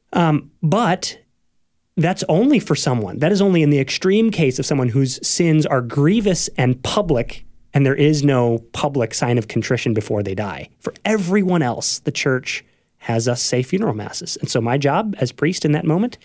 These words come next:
is to beg God for mercy for this person.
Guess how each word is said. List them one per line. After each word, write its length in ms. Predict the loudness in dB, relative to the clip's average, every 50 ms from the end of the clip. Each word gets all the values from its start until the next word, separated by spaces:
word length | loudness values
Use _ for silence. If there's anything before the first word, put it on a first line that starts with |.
| _ -20 -20 -20 -20 _ _
is 160 | -4 -4 -4
to 160 | -2 -4 -4
beg 400 | -4 -4 _ -4 -4 -2 -2 0
God 320 | 0 0 0 0 0 -2 -2
for 120 | -2 -2
mercy 320 | 0 0 -2 -2 -4 -8 -8
for 160 | -8 -10 -10
this 180 | -10 -10 -12
person. 440 | -12 -12 -10 -10 -8 -10 -10 -12 -14